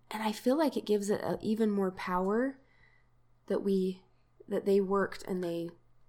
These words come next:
brought these books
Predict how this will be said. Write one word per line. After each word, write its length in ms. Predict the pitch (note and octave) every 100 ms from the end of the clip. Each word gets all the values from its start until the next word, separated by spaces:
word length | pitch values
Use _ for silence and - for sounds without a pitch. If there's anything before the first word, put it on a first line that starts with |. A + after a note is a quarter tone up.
| - - -
brought 380 | - G3 F#3+ -
these 560 | F#3+ F3 E3+ - - - - - - - - -
books 460 | F#3 - - -